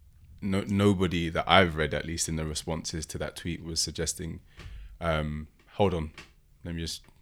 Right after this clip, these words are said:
yeah, I, I didn't read anybody that said, "James White, you cannot speak to this because you're a white man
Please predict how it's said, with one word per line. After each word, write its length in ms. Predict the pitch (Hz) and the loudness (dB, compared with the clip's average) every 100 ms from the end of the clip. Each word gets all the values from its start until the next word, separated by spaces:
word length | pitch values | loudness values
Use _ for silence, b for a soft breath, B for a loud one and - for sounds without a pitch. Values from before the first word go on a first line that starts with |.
| - - - _ _ _ _ - | -20 -20 -20 _ _ _ _ -10
yeah, 280 | - 92 90 - | 0 4 4 10
I, 120 | 117 | 12
I 40 | 131 | 12
didn't 240 | 117 98 | 12 6
read 140 | 90 87 | 6 6
anybody 320 | 90 80 80 | 4 4 2
that 160 | 76 - | 0 0
said, 240 | 87 76 - B B B - | 0 0 -2 B B B 6
"James 240 | 101 95 | 8 8
White, 180 | 95 82 | 6 6
you 100 | 92 | 4
cannot 220 | 87 85 | 0 -2
speak 180 | - 85 | -2 -6
to 80 | 82 | -4
this 140 | 85 | -6
because 300 | - 90 80 | -6 -4 -4
you're 160 | 78 78 | -2 -2
a 80 | 76 | 0
white 220 | 76 76 | 0 0
man 280 | 76 76 | -2 -4